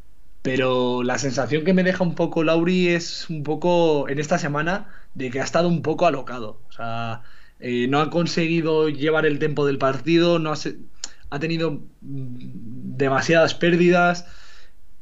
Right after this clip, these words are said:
iba muy reacheado, o estaba, o lo metía todo, o no le entraba ni una. Y yo lo que necesito, al igual que Bam, también podría pensar lo mismo de Bam, es que necesitamos un poco más de regularidad en sus minutos. O sea, necesitamos que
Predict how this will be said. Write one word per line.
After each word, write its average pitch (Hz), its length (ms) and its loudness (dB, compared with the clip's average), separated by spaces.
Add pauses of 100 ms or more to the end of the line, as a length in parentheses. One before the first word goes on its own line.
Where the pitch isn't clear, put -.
(140)
iba 170 240 4
muy 165 540 2
reacheado, 160 840 2
o 135 100 0
estaba, 151 440 -2
o 127 100 -6
lo 127 100 -4
metía 143 320 -2
todo, 170 300 0
o 143 100 -4
no 151 80 0
le 156 80 2
entraba 139 320 2
ni 131 140 -4
una. 175 440 -2 (260)
Y 135 140 -8
yo 143 120 4
lo 165 180 2
que 165 140 0
necesito, 160 600 0
al - 100 -2
igual 143 240 0
que 135 140 0
Bam, 185 360 -2
también 131 680 -4
podría 123 340 2
pensar 123 300 -2
lo 123 80 0
mismo 120 260 -2
de 113 80 0
Bam, 160 240 0 (220)
es - 120 -4
que 147 100 4
necesitamos 143 300 2
un 147 80 0
poco 147 280 2
más 151 240 0
de 131 440 2
regularidad 120 880 -2
en 113 100 -6
sus 113 180 -6
minutos. 107 540 -4
O - 20 -8
sea, 110 100 -6
necesitamos 120 460 0
que 139 260 2